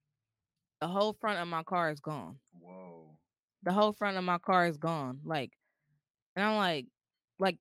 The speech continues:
Speaker 1: like, you could literally, like, the whole hood, the engine, you could see everything, like, it was gone. So I'm like, so I go back in there and I'm like,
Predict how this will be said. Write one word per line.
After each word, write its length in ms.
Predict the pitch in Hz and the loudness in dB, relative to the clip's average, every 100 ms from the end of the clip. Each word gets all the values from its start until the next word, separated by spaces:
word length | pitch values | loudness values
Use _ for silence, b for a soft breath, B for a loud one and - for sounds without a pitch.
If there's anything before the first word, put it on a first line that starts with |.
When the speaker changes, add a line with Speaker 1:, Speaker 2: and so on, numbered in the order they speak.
| 202 | -6
Speaker 1:
like, 200 | 185 196 | -2 -2
you 120 | 208 | -2
could 80 | 214 | -4
literally, 300 | 185 202 185 | -2 -4 -2
like, 180 | 180 175 | -2 -2
the 80 | 170 | -8
whole 680 | 165 202 208 202 190 170 139 143 | -2 0 0 0 -4 -6 -10 -14
hood, 460 | 165 208 202 196 | -8 -4 -2 -4
the 220 | 160 156 - | -6 -8 -6
engine, 300 | 185 208 185 | -4 -4 -4
you 100 | 214 | -6
could 100 | 214 | -6
see 220 | - 202 | -4 0
everything, 260 | 190 185 175 | 0 0 -4
like, 180 | 170 135 | -4 -4
it 100 | 196 | -8
was 160 | 175 | -8
gone. 420 | 151 196 165 113 135 b b b b b | -4 -2 -2 -6 -16 b b b b b
So 140 | - 240 | -2 4
I'm 240 | 262 330 | 4 4
like, 420 | 311 240 170 - _ _ _ _ _ | 0 0 -2 -8 _ _ _ _ _
so 120 | 190 | -4
I 80 | 190 | -2
go 120 | 233 | 2
back 200 | 269 247 | 4 4
in 140 | 254 233 | 4 -2
there 320 | 190 165 165 _ _ _ _ _ _ _ - | -2 -2 -6 _ _ _ _ _ _ _ -4
and 100 | 240 | -2
I'm 140 | 311 | 0
like, 400 | 302 233 170 - | 2 2 0 -6